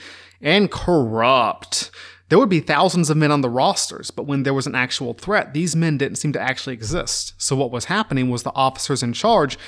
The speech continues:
were making up all these fake numbers and pocketing the salaries of the men who didn't exist. So when the Mongols came close to Beijing in the fifteen fifties, there were supposed to be a hundred and seven thousand soldiers in the city, but somehow no one could find even half that number.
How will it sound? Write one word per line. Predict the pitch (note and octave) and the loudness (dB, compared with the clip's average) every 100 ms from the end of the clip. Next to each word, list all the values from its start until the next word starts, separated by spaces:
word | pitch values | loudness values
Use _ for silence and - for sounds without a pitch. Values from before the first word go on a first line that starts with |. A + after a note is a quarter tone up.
| - - | -10 2
were | |
making | D#3 D#3 D3+ | 4 4 2
up | - | 2
all | C3+ | 0
these | C3+ - | 0 -2
fake | C#3 - | -2 0
numbers | E3 A#3 C3+ C3+ | 2 2 2 -2
and | C3 - | -4 0
pocketing | E3+ E3 C#3+ C3+ | 0 2 2 0
the | B2+ | 0
salaries | - E3+ G3 D3 C3 C3 | 0 2 4 4 2 0
of | |
the | B2+ | -2
men | A#2+ A#2+ | 0 0
who | A#2 A#2+ | -2 -4
didn't | A#2 G#2+ | -6 -8
exist. | A#2+ - E3 C#3+ - - _ - - - - - | -6 -4 -4 -4 -6 -8 _ -20 -20 -20 -12 0
So | - | 4
when | F3+ E3+ | 6 6
the | C#3 | 6
Mongols | C#3 G3+ G#3+ G3 F#3 | 6 6 6 4 2
came | - E3+ | 0 -2
close | - E3+ D3+ - | 0 0 2 0
to | C3 | -2
Beijing | B2+ B2+ A2 G3+ G3+ | 0 -2 0 2 2
in | B2 | 0
the | A#2 | -2
fifteen | - C3+ C#3 A#2 | -2 -4 -4 -4
fifties, | G3+ A3+ - - - | -4 -4 -6 -10 -4
there | F3 | 0
were | A#3+ | 0
supposed | A#3+ - G3+ - | 0 2 2 0
to | C3 | -2
be | G3 | -2
a | E3+ | -2
hundred | - D3+ D3+ D3+ | 0 0 0 -2
and | D3 | -2
seven | - C#3 C#3+ | -4 -2 -4
thousand | - A#2 A#2+ C3+ D3 | -4 -2 -2 -2 -4
soldiers | - B2 A#2+ B2+ | -2 -2 -4 -4
in | D#3+ | -4
the | D#3 | -2
city, | - B3 - - - - - - _ | 0 -2 -6 -16 -20 -20 -20 -20 _
but | - A#3 | -4 0
somehow | - F3 D3 D3 C#3+ D3+ | 2 2 0 0 0 2
no | C3+ B2 | 0 0
one | C3 | -2
could | C3 C3+ | -4 -6
find | C3+ B2 B2+ - | -2 -2 -2 -6
even | C3 C#3 B2+ | -6 -6 -4
half | F#3+ G3+ - | -4 -6 -8
that | - | -12
number. | E2+ D2 G1+ | -14 -18 -20